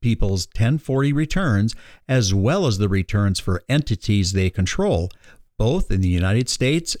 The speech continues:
and overseas. The source goes on to say that currently, President Joe Biden is pushing for more higher income filers to get audited. Biden wants Congress to give the I R S one billion dollars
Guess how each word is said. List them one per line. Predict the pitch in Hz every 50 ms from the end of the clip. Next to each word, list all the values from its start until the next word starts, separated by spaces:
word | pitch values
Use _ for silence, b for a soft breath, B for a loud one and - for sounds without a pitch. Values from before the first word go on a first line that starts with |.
| -
and | - 90 85
overseas. | 80 87 90 95 - - - 117 113 107 98 90 80 - - - - _ _ _ _ b b b b b b b b b b b b b b
The | 175 170
source | - - 196 202 220 220 - -
goes | - 151 131 123
on | 123 123 127
to | - 135 120
say | - - 127 113 104
that | 92 98 95 -
currently, | - - 196 226 214 - 87 90 95 101 104 - B B B B B -
President | - 120 127 123 143 139 156 156 123
Joe | 113 98 110 104 113
Biden | 110 120 139 160 170 139 98 101 110 - -
is | 151 151
pushing | - - 196 202 - - 180 165
for | - - 135
more | 120 110 107 110 113 139 160
higher | 147 - - 123 120 127 135 151 - -
income | 110 104 107 104 - 120 123 120
filers | - - 139 156 160 120 92 87 101 104 - -
to | 95
get | 87 95 92 117 -
audited. | 131 147 190 202 147 - - 95 82 78 82 - - - _ _ _ _ B B B B B B B B B B B B -
Biden | - 113 131 165 175 196 185
wants | 143 123 117 104 -
Congress | - - 135 135 143 131 107 98 95
to | - - -
give | 92 107 131 147
the | 160 160 165 -
I | 117 117 131 143
R | 143 127 104
S | 98 101 95 - -
one | 156 104 92 95 117 139 170 185 165 127 101
billion | 104 120 131 143 147 151 151 151
dollars | 131 127 127 123 117 104 95 95 95 92